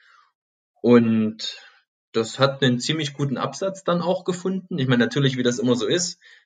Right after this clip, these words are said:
hast du mal einen, brauchst du ein Testimonial, da,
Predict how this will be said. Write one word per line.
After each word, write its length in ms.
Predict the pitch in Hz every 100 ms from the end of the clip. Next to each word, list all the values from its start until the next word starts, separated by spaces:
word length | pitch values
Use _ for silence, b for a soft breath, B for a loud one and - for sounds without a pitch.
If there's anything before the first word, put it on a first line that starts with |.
| _
hast 260 | 117 127 131
du 40 |
mal 200 | 113 107
einen, 760 | 113 139 147 143 143 139 139 139
brauchst 320 | - 120 -
du 40 |
ein 140 | 113 110
Testimonial, 1200 | 120 - 110 120 156 151 147 143 139 143 143 143 _ _ _ _
da, 100 | -